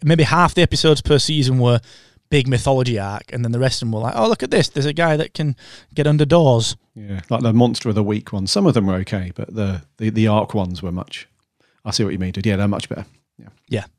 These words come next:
Speaker 1: All right, dude, let's dig in some news. Uh, good to catch up on that one. And again, it sounds like, uh, we've,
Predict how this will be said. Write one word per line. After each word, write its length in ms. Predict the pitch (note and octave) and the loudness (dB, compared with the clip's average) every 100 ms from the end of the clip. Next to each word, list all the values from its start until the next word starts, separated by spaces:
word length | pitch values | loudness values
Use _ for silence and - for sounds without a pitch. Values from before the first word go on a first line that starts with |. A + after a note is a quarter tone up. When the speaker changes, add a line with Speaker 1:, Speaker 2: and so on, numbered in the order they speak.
| _ _ F#3 | _ _ 4
Speaker 1:
All 100 | G#3 | 6
right, 160 | F#3+ | 6
dude, 160 | F3+ F3 | 6 8
let's 140 | F3+ | 6
dig 140 | G3+ F3+ | 4 2
in 80 | |
some 140 | E3 E3 | 4 4
news. 320 | D3+ C#3+ - | 6 4 4
Uh, 200 | D3+ C#3+ | 2 2
good 160 | C3+ - | 0 0
to 80 | |
catch 240 | - C3+ D#3 | 0 0 0
up 100 | - | 0
on 120 | C3 | -2
that 120 | B2+ | -2
one. 160 | B2+ C3 | -4 -4
And 120 | C#3+ | -4
again, 240 | C#3 C#3+ B2 | -2 -2 -2
it 120 | C3+ | -6
sounds 300 | - C#3 C3 | -4 -2 -2
like, 320 | B2 B2 - | -4 -6 -4
uh, 220 | B2 A#2 A#2+ | -2 -2 -2
we've, 300 | B2+ A#2+ | -4 -4